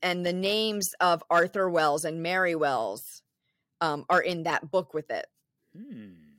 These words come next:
Speaker 2: <laughs>
Speaker 1: And then, so she's, like,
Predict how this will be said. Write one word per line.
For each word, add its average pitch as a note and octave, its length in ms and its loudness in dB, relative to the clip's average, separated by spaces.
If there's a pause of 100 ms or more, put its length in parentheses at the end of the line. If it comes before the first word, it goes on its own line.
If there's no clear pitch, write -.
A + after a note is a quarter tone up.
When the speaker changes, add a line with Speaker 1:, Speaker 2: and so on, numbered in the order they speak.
(460)
Speaker 2:
<laughs> A#2+ 60 -18 (340)
Speaker 1:
And F#3+ 380 0 (1400)
then, G#3 360 4
so G3+ 160 2
she's, G#3+ 360 0
like, G3 420 2